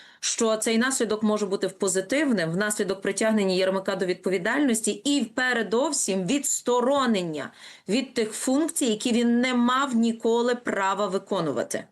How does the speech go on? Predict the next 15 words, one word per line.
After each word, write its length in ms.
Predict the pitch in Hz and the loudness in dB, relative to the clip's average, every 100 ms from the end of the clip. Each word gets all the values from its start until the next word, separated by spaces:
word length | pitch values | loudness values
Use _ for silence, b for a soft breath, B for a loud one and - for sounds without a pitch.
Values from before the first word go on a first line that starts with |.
| _ _ _ - B B B B | _ _ _ -20 B B B B
Друге, 760 | 190 277 254 226 240 294 - - | -2 0 2 0 0 0 -2 -2
а, 280 | 240 233 226 | -2 0 -2
в 120 | 185 | -2
Зеленському, 520 | 247 254 330 - 285 | -2 -2 -2 -4 -2
я-, 120 | 247 | -2
якщо 440 | 220 277 277 - 240 | 0 -2 -2 -2 -2
відбулася 420 | 202 190 185 185 | -2 -2 -2 -2
ця 120 | 185 | -4
зустріч, 400 | 170 170 214 208 | -4 -4 -4 -2
я 120 | 196 | -2
не 100 | 165 | -2
знаю, 360 | 156 151 165 226 | -2 -2 0 0
свічку 320 | - 175 - | -2 -4 -4
не 100 | 156 | -4
тримала, 480 | 147 151 147 165 | -2 -2 -2 -2